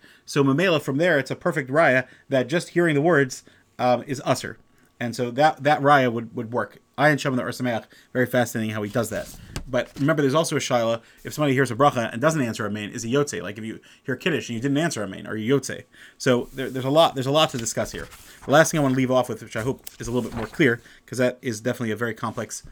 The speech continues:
topic, is that the Gemara says, um, that a person,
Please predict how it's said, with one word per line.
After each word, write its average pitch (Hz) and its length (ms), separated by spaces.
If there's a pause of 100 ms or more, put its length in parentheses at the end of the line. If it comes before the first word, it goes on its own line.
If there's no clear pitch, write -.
(120)
topic, 170 380 (380)
is 139 360 (300)
that 127 180
the 127 60
Gemara 151 280
says, 123 440 (400)
um, 117 180
that 120 200 (100)
a 123 40
person, 135 280